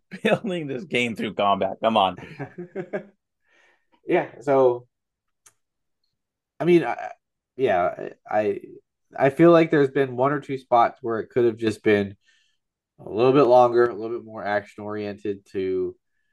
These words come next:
Speaker 2: kinda, like we've said, you know, hit on the action and, and kind of double down on some other things, make it feel a little bit more progressed.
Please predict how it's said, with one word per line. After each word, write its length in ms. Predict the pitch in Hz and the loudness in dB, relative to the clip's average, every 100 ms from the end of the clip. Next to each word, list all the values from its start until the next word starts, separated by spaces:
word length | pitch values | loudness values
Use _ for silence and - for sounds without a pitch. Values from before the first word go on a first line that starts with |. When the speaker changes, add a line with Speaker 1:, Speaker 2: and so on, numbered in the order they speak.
| _ _ _ _ _ _ _ _ _ _ _ _ _ _ | _ _ _ _ _ _ _ _ _ _ _ _ _ _
Speaker 2:
kinda, 680 | 113 110 104 98 90 80 - _ _ _ _ _ _ _ _ _ _ _ _ _ _ _ _ _ _ _ | -6 -4 -6 -6 -8 -10 -14 _ _ _ _ _ _ _ _ _ _ _ _ _ _ _ _ _ _ _
like 220 | 110 - | -16 -12
we've 160 | 110 101 | -12 -10
said, 360 | - 101 90 - _ 101 | -6 -6 -6 -12 _ -16
you 160 | 92 | -14
know, 240 | 85 82 - _ _ _ _ | -12 -14 -16 _ _ _ _
hit 180 | - 139 | -4 -2
on 120 | 135 | -2
the 140 | 123 113 | -2 -2
action 480 | 110 - 117 104 | -4 -6 -10 -10
and, 340 | 98 98 90 - | -12 -12 -12 -14
and 240 | 90 85 _ | -16 -16 _
kind 220 | 104 92 | -4 -2
of 180 | 90 87 _ - - _ _ _ _ _ | -6 -10 _ -20 -20 _ _ _ _ _
double 240 | 104 104 104 | 2 2 4
down 260 | 104 107 | 4 4
on 120 | 104 | 0
some 140 | 101 101 | -4 -4
other 140 | 101 | -4
things, 280 | 101 101 95 | -4 -8 -4
make 240 | 98 90 | -4 -2
it 140 | 92 - | -8 -8
feel 280 | - 107 107 | 0 4 6
a 40 | |
little 160 | 104 101 | 6 4
bit 80 | 104 | 0
more 160 | 104 101 | -4 -4
progressed. 680 | - 95 104 101 - - | -6 0 0 0 -6 -20